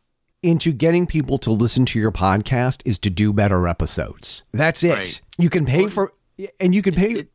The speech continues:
Speaker 1: Yeah, go ahead.
Speaker 2: it's like any, it's like anything else that's creative. This is a creative endeavor, right? There is no shortcut in a creative endeavor. You've gotta put in the time,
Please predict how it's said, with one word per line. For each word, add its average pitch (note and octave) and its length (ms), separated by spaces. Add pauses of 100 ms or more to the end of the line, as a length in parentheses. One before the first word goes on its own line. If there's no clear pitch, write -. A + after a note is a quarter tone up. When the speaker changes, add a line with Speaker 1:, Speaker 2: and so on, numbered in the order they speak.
(160)
Speaker 1:
Yeah, F3+ 180
go E3+ 140
ahead. F#3+ 160
Speaker 2:
it's - 120
like E3 180
any, E3+ 160
it's - 240
like E3+ 160
anything E3 400
else C#3+ 240
that's G#2+ 400
creative. G#2 440
This B2+ 220
is D#3 140
a C#3 40
creative A#2 640
endeavor, F2+ 500 (380)
right? F#2 460
There A2 200
is G2 220
no C#3+ 680 (320)
shortcut A2+ 840
in F#2+ 100
a F#2 60
creative F#2 400
endeavor. D#2+ 420
You've F2+ 240
gotta F#2+ 300
put A2+ 320
in A#2+ 180
the D3+ 80
time, D#2+ 560